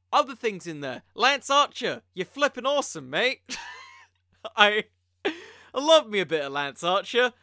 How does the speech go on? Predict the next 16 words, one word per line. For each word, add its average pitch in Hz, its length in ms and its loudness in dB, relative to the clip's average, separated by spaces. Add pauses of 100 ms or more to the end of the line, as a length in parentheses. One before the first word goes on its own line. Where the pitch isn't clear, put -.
(200)
Like, 180 320 0
the 185 200 0
rising 202 480 0
knee 202 200 -10
strike 226 320 -4
he 196 100 -6
hit 185 160 -4
on 175 140 -6
Scorpio 190 420 -8
Sky, 170 340 -2
hitting 170 280 -8
him 160 80 -14
through 175 180 -10
the 135 140 -8
ladder. 156 400 -2 (440)
Uh, 139 460 -2